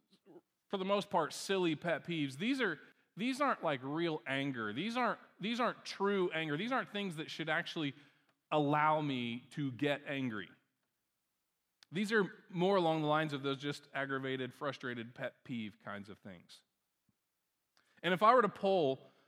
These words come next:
everybody here this morning, I think all of us would, would pretty easily raise our hands and say, "Yeah, you know, at some point in my life, I have been truly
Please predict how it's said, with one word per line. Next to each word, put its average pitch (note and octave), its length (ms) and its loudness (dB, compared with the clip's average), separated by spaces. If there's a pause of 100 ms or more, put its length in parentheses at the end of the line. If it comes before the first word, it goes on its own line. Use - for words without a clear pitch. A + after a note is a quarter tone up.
(160)
everybody D#3+ 420 2
here D3+ 160 -2
this C3+ 140 -4
morning, G#2+ 320 -6 (1120)
I D#3 80 2
think F#3 260 -2
all G3 240 6
of E3+ 100 2
us E3 180 0
would, C#3 240 -2
would C#3+ 200 -2
pretty F#3+ 200 0
easily E3 360 -2
raise C#3+ 200 0
our E3+ 80 -2
hands D3 260 -4
and C3 100 -8
say, C#3 140 -6
"Yeah, D3+ 180 -2
you D3+ 140 -4
know, D#3 220 -2 (360)
at D#3 160 -2
some G#3 280 2
point F3 300 -2
in D#3+ 60 -4
my C#3+ 160 0
life, A2+ 300 -2 (720)
I E3 180 4
have C#3+ 340 -2
been A#2+ 300 -4
truly D3+ 720 -6